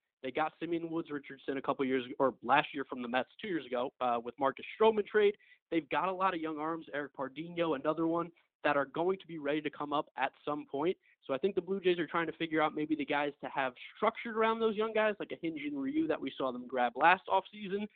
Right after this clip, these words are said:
They got the offense, but they want more. I think they're really confident what they got in their farm system pitching, and that's, I think, why they're just kind of not avoiding it, but maybe not being as aggressive as you would expect.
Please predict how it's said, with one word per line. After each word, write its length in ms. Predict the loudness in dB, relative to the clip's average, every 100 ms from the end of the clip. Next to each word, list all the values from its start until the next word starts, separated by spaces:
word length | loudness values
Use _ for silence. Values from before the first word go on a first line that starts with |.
| _ _ _ 0
They 100 | 4
got 200 | 4 4
the 120 | 4
offense, 360 | 4 2 -2 -4 -8
but 100 | -6
they 80 | -2
want 260 | -2 0
more. 300 | 2 2 2 -4 _ _ -10
I 60 |
think 200 | -6 -4
they're 120 | -4
really 220 | -4 -4 -4
confident 380 | -4 -4 -6
what 120 | -6 -6
they 100 | -4
got 140 | -4
in 80 | -4
their 100 | -6
farm 220 | -6 -6 -8
system 220 | -14 -8
pitching, 320 | -4 -2 -4 -8
and 80 | -12 _
that's, 180 | -2 -2 -4 _ _ -10
I 80 | -6
think, 220 | -2 -2 2
why 220 | 4 4
they're 160 | 2
just 180 | 0 -4
kind 220 | 0 0
of 80 | 0 -6 0
not 260 | 6 6 6
avoiding 480 | 0 4 4 4 2
it, 100 | 4
but 180 | 2 4
maybe 220 | 4 4
not 180 | 2 4
being 200 | 2 2
as 120 | 0
aggressive 400 | -2 -4 -4 -6
as 140 | -6 -6
you 120 | -8
would 100 | -10
expect. 320 | -12 -14 -16